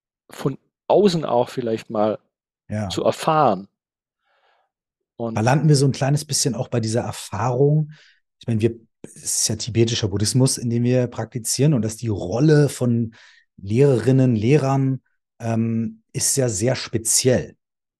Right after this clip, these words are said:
Speaker 2: und ich, und, und auch sehr wichtig, ne?
Speaker 1: Ja.
Speaker 2: Ähm, und ich hab da gerade diese Assoziation damit gehabt, dass, dass, dass ja, also die, die,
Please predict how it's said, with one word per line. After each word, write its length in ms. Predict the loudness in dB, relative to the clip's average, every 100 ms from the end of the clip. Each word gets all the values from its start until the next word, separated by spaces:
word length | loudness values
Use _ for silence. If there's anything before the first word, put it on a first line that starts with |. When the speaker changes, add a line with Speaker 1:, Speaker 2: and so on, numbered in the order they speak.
| _
Speaker 2:
und 200 | -6 -6
ich, 240 | -4 -10 -12 -18 -20 _ _ _ _ _ _ _ _ _ _ _
und, 180 | -8 -2
und 100 | -2
auch 100 | 0
sehr 200 | 0 2
wichtig, 640 | 2 -2 -6 -12 -12 -18 _ _ -10
ne? 240 | -4 -4
Speaker 1:
Ja. 280 | 0 0 0 -4 _ _
Speaker 2:
Ähm, 600 | 0 2 2 2 0 -6 _ _ _
und 140 | -10 -8
ich 260 | -8 -12 _ _ _ _ -6
hab 200 | -2 0
da 100 | 0
gerade 260 | 2 0 0
diese 220 | -2 -4
Assoziation 840 | -6 -6 -4 -2 0 0 2 4
damit 240 | 4 2 -2
gehabt, 340 | -4 -4 -4
dass, 200 | -6 -6 -8 -18 -16
dass, 360 | -8 -4 -4 -8
dass 340 | -10 -4 -4 -2
ja, 440 | 0 0 -2 -6 _ _ _ _ _ _ -16
also 220 | -10 -10
die, 300 | -8 -10 -12 _ -18
die, 340 | -14 -12 -14